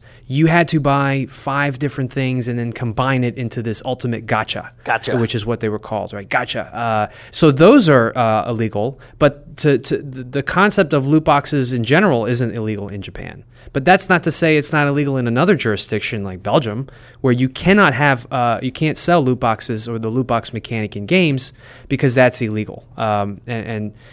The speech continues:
Speaker 1: other countries will, will determine that they're a form of gambling, and so they'll say,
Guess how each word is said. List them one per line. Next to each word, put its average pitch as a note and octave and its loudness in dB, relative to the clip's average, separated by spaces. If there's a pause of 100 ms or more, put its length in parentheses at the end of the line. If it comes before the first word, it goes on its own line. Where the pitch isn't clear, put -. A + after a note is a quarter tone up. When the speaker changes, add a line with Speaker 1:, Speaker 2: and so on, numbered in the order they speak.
(160)
Speaker 1:
other C#3+ 4
countries C3 0
will, A#2+ -4
will A#2+ -6
determine A#2 -2
that A2 -4
they're G#2+ -4
a A2+ -12
form A2 -6
of G2 -8
gambling, D3 4
and A2+ -4
so A2+ -2
they'll A2 -4
say, A2 -2